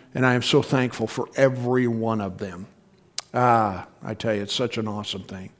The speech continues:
I'll tell you another thing that's really good. We, my son and I and my son-in-law, we walked through a thirty-three thousand square foot building that is about to be turned into a brand new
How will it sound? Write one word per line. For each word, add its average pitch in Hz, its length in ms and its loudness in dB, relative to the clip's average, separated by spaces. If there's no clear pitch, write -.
I'll 214 80 8
tell 269 120 6
you 262 60 6
another 185 240 8
thing 127 200 0
that's 110 180 -2
really 110 300 0
good. 107 300 -2
We, 160 180 4
my 135 340 6
son 160 260 4
and 123 140 2
I 117 240 0
and 123 380 2
my 117 120 0
son-in-law, 127 680 4
we 160 160 12
walked 160 460 10
through 123 680 4
a 123 80 0
thirty-three 175 680 6
thousand 151 680 4
square 147 320 2
foot 131 320 0
building 107 400 0
that 131 240 8
is 127 500 4
about 139 360 6
to 143 60 -4
be 127 120 2
turned 139 400 2
into 135 340 2
a 107 60 0
brand 123 380 4
new 120 340 4